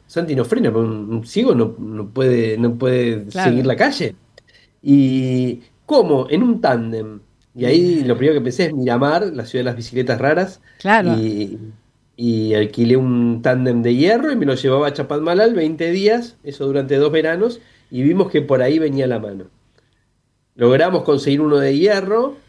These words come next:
Speaker 1: empezamos a entrenar y dos días antes de que Santi cumpla dieciséis años llegamos al Océano Pacífico desde San Martín de los Andes,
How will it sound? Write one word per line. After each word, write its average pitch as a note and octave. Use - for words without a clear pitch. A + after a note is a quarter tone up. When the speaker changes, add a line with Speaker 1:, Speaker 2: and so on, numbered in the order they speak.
Speaker 1:
empezamos A#2+
a C3+
entrenar D3
y C3
dos C3
días D3
antes C#3+
de C3
que B2+
Santi C#3
cumpla C3+
dieciséis C3
años F3
llegamos B2+
al A2+
Océano B2+
Pacífico C3
desde A2
San G#2+
Martín A2
de A2+
los A2
Andes, C3+